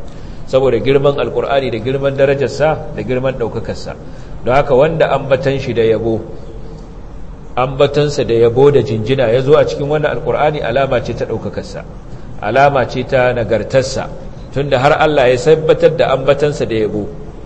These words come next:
a cikin wannan Alƙur'ani. Kamar yadda wanda ambatansa da tsiya, ambatansa da mummunan ɗabi'unsa ya zo a cikin Alƙur'ani, alama ce ta taɓarɓarewarsa da lalacewarsa.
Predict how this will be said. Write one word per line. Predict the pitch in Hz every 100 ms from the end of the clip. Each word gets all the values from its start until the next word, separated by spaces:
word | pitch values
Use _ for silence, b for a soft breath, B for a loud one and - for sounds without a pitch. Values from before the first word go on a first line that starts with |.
| - - -
a |
cikin | - 123 123
wannan | 123 107
Alƙur'ani. | - 95 90 98 85
Kamar | 120 143
yadda | 160 139 117
wanda | 160 170 160 127
ambatansa | 139 147 - 143 135 110
da |
tsiya, | 107 - 117 117 - - B B B B - - - - - - -
ambatansa | 135 147 151 147 160 156 143
da | 123
mummunan | 120 117 143 151 156 147
ɗabi'unsa | 120 120 135 131 127
ya | 151
zo | 160
a | 147
cikin | - 160
Alƙur'ani, | 151 147 131 156 151 120
alama | 135 147 143 143
ce | 131
ta | 131
taɓarɓarewarsa | - 156 160 - 139 131 127
da | 113
lalacewarsa. | 110 110 101 107 92 82 -